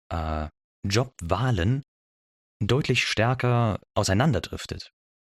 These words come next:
Also, dass in solchen Ländern Männer häufiger technische Berufe wählen und Frauen häufiger eben, ja, Berufe, die mit Menschen zu tun haben. Nicht alle und nicht ständig,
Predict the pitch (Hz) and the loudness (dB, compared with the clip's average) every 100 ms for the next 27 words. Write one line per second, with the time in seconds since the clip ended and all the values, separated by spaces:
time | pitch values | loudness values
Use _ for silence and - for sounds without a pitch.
0 | _ - 90 95 92 - 92 90 - _ | _ -2 0 2 0 0 2 0 -2 _
1 | _ _ _ - 98 113 127 117 123 131 | _ _ _ -2 2 2 4 2 2 2
2 | 135 131 - _ _ _ - 107 120 131 | -2 -4 -10 _ _ _ 0 2 4 2
3 | 127 - _ _ _ _ _ _ _ _ | -2 -8 _ _ _ _ _ _ _ _
4 | - - 156 180 - 87 92 120 - - | -10 -2 2 2 0 0 2 0 -2 -2
5 | 98 117 113 104 107 113 123 107 120 127 | 0 0 0 0 0 -2 -2 0 0 2
6 | 143 143 _ - 107 - 98 127 123 _ | -2 -4 _ -6 -4 0 2 0 -2 _
7 | 120 107 - 104 110 107 107 117 - - | 0 0 0 0 2 2 2 0 -4 -2
8 | 127 95 98 101 101 110 117 147 - 87 | 0 0 -2 -2 -2 0 2 0 0 -4
9 | 82 - 80 80 80 80 - _ _ _ | -4 -8 -8 -6 -6 -8 -10 _ _ _
10 | _ _ _ _ _ 110 - 87 87 123 | _ _ _ _ _ 0 2 0 2 2
11 | 175 95 85 - - 90 87 127 - | 0 -2 -2 -4 -2 2 2 0 -4